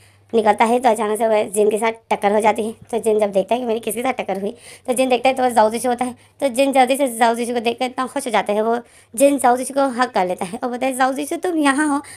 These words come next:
मैं तुम्हें पूरी यूनिवर्सिटी में ढूंढा, तुम कहाँ गायब हो गए थे?" तो जाओ जीशु बोलता है, "नहीं कुछ नहीं,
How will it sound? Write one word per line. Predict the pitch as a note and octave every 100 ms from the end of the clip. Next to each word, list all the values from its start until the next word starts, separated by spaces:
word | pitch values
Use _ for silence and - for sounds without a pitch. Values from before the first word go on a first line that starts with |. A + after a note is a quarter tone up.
| -
मैं | C#4+
तुम्हें | C#4 D4+
पूरी | C#4+ D4+
यूनिवर्सिटी | D4 B3 B3 B3 B3 C#4+
में | B3+
ढूंढा, | A3 G#3+ G#3+
तुम | A3 D#4+
कहाँ | A#3+ A3 A#3+
गायब | G#3+ F#3+
हो | F#3+
गए | G3 F#3
थे?" | G3 G3+ _ _ _ _ _ _
तो | A#3+
जाओ | A3+ A3+
जीशु | A#3 A3+
बोलता | A#3+ B3
है, | C4
"नहीं | C4 C4
कुछ | C4 B3
नहीं, | A#3+ A3+